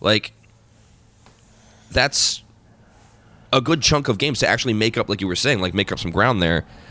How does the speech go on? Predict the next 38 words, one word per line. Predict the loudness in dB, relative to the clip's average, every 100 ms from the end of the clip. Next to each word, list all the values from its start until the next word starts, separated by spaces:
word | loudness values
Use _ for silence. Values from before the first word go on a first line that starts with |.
| -20 -20 -2
But | 2 4 2 -2 -14 -20 -20 -20 -20 -20 -20 -10 -6
<sighs> | -4 -6 -4
I | 0
just | 0 2
don't | 2
know, | 2 2
man. | 0 -2
It's, | -2 0
it's | 0 0 -2 -4 -10 -20 -20 -20 -20 -20 -20 _ -20 -20 -20 -20 _ -20 -20 -4
luckily, | -2 0 -2
too, | -2 -4 -4 -2
like, | -2 -2 -2
a |
bunch | -2 -2 0
of |
those | 0
games, | 0 -2
like | -2
you | -2
said, | -2
their | 0
schedule | 0 2 2
is | 2
relatively | 2 0 0 0
easy. | 0 0 -2 -4 -8 -20 -20 -20 _ _ -6
Against | -2 2
teams | 2 4
below | 4 4
five | 4 2
hundred, | 2 0
they're | 0
twenty-one | 0 0 2 0
and | 0
seven | 0 0 0
this | -2 -4
year. | -4 -6
It | -2
doesn't, | 0 0